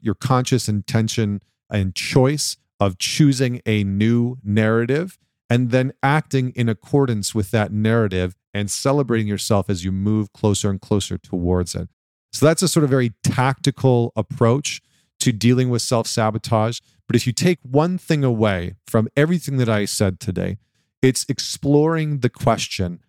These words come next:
"What is my sabotage trying to resolve?" It's really important, and shifting the internal lens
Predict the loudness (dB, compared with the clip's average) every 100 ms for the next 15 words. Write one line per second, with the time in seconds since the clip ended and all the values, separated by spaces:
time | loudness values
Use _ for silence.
0 | _ 2 2 2 0 -2 0 -2 -2 -2
1 | -2 -2 -2 0 0 0 -4 -2 -2 -2
2 | 0 -2 -2 -4 0 2 2 0 -2 0
3 | 0 0 -4 -6 -4 -6 0 2 2 2
4 | 0 0 -6 _ _ 0 0 0 -2 0
5 | 0 0 0 0 -4 -8 -10